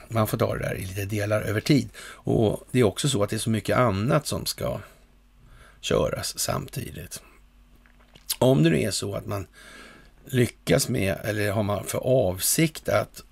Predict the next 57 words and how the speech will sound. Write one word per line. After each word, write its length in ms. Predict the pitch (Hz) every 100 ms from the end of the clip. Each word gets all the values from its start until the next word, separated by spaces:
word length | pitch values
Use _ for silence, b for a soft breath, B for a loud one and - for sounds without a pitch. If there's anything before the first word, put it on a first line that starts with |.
| - - -
byta 420 | - 113 104 - 107
system, 580 | - - - 120 117
och 60 | 107
det 60 | 110
har 180 | 87
man 200 | 73 -
naturligtvis, 580 | 78 - - - - -
men 140 | 101 85 B B B
frågan 480 | - - 139 127 123
är 80 | 127
när, 380 | 110 - 90 101
under 200 | 95 95
vilka 220 | 98 -
former 440 | - 98 78 -
och 60 | 104
så 120 | -
vidare. 200 | 98 101
Det 40 | 101
förekommer 440 | 117 98 - 104
ju 60 | 104
uppgifter 400 | - - - -
på 80 | -
att 60 |
det 60 | -
ska 140 | -
ske 240 | - - 107
redan 220 | 107 113
i 40 |
natt 240 | 113 123 -
då. 180 | - 147 - B B B -
Men, 160 | 110
men 300 | 110 110 104
det 140 | 113 107
får 200 | 95 90
vi 80 |
nog 240 | 76 - 107
hålla 300 | 107 65 -
för, 340 | - - - B B _ B B B B B -
ja, 240 | - 50 B - - - - - - - - - 50 - 50 - -
vi 160 | - 135
håller 280 | 117 98 65
lite 180 | 58
kallt 380 | - - - -
på 60 | -
det 120 | -
helt 200 | 104 -
enkelt, 280 | 117 107 95
till 120 | 110
vi 60 | 101
ser 260 | - -
att 60 | -
det 100 | 110
möjligen 420 | 101 95 92 92
inte 180 | 98 104
blir 320 | 113 131 87
så. 220 | - -
Men 140 | -